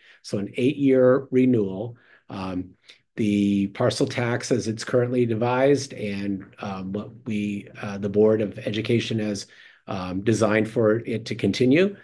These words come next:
supports classroom programs, keeps class sizes as small as possible. Um, it's designed to attract and retain quality teachers. And, uh, as it says in the bottom bullet there,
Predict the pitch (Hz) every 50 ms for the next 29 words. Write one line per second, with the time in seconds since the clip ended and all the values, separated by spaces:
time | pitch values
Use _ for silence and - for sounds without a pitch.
0 | _ _ - - - 123 127 - 127 110 107 - - 127 117 117 - - 117 110
1 | - 139 131 127 139 139 143 147 147 151 143 - - _ _ _ - _ _ _
2 | - - 170 - - - - 123 117 113 - - 139 120 120 110 117 117 113 117
3 | 123 104 - - - 113 101 104 104 104 101 - - 120 120 120 - - 151 147
4 | 160 170 - - - _ _ _ _ _ - 107 104 101 104 101 104 104 101 -
5 | - - 113 95 - 110 101 110 110 110 107 - - 117 110 107 104 110 - -
6 | - - - 123 117 120 120 - 120 113 110 110 - 113 113 107 - - 117 113
7 | 113 113 110 110 104 110 - 143 139 143 165 160 156 147 143 - _ _ _ -
8 | - - _ _ - - 117 110 110 107 110 107 101 104 - - 120 110 107 107
9 | 107 113 117 110 98 107 110 110 - 131 120 117 - 120 113 95 104 107 117 127
10 | 127 120 113 123 123 131 139 135 - 139 139 143 143 143 -